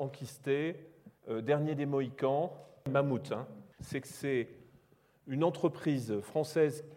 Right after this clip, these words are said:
qui réunit beaucoup, beaucoup de compétences, d'abord techniques, et c'est une entreprise qui, donc, à partir de son socle technique, essaye de se projeter dans un vingt et unième siècle qui va être complètement différent,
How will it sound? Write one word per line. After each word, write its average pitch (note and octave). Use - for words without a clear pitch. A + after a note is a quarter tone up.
qui C#3+
réunit D3
beaucoup, C#3
beaucoup F3+
de -
compétences, D3
d'abord C#3
techniques, -
et A2+
c'est D3+
une D#3
entreprise F3
qui, C3+
donc, C3+
à C#3
partir D3
de -
son C3
socle E3
technique, E3
essaye F3+
de C#3+
se C3
projeter D#3+
dans C3+
un C#3+
vingt D#3+
et F3
unième D#3+
siècle D#3
qui B2+
va G#2+
être -
complètement D#3
différent, C#3